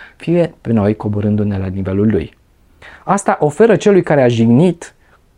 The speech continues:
și comportamentul lui prea multă credibilitate și legitimitate.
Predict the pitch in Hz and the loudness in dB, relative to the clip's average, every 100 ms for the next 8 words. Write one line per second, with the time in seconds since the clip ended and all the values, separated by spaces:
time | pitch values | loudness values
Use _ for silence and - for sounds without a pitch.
0 | _ - 120 123 127 123 127 170 123 113 | _ -8 -2 -2 0 0 0 2 2 2
1 | 156 151 - 202 240 208 190 175 170 - | 0 -2 -6 -2 2 2 0 -2 -4 -2
2 | 151 143 127 127 147 143 131 131 123 117 | 0 2 0 -2 -4 -6 -4 -2 -2 -4
3 | 117 107 - - - | -4 -6 -6 -14 -18